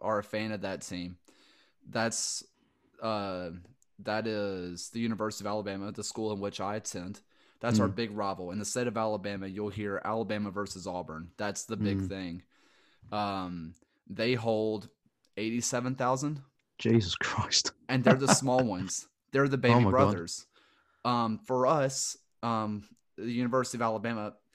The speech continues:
Speaker 1: we hold one hundred one thousand.
Speaker 2: Oh my God.
Speaker 1: And it's packed out every single Saturday. And that's our local rival. That is our in-state rival.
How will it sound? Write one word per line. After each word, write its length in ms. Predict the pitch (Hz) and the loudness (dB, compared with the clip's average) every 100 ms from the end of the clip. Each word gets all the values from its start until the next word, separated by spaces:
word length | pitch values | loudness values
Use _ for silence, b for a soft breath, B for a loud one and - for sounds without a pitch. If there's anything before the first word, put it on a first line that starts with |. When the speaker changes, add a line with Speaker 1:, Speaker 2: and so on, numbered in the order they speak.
| _ _ _ _ | _ _ _ _
Speaker 1:
we 260 | 107 127 147 | -4 0 2
hold 460 | 131 131 120 113 - | 6 6 6 2 -4
one 240 | 107 120 | -4 -2
hundred 360 | 127 123 113 98 | 0 -2 -4 -6
one 220 | 104 104 | -6 -6
thousand. 460 | 98 85 - - - _ _ _ _ - | -6 -8 -10 -14 -18 _ _ _ _ 4
Speaker 2:
Oh 180 | 120 117 | 6 8
my 160 | 90 - | 4 0
God. 280 | 95 92 - _ 123 | 0 0 -4 _ -2
Speaker 1:
And 120 | 123 | 0
it's 140 | 127 | 0
packed 380 | - 127 117 - | 0 0 0 0
out 260 | 120 104 - | -2 -2 -2
every 200 | 113 117 | -4 -4
single 280 | - 107 101 | -6 -8 -8
Saturday. 680 | - 135 113 90 82 80 - b b b b _ - | 0 0 2 -2 -8 -12 -16 b b b b _ -2
And 460 | 131 127 120 113 - _ _ _ 120 | 0 2 2 0 -4 _ _ _ -2
that's 300 | 131 151 151 | 2 2 4
our 140 | 143 | 2
local 580 | 120 120 131 139 139 - - | 2 0 0 0 0 -4 -6
rival. 480 | 110 120 127 90 92 | -2 -2 -2 -4 -4
That 200 | 113 117 | -2 0
is 180 | 120 113 | -2 0
our 140 | 110 | 0
in-state 520 | - 120 127 - 123 104 | 0 -2 -2 0 -2 -2
rival. 580 | 98 117 107 98 90 | -2 -2 -2 -6 -8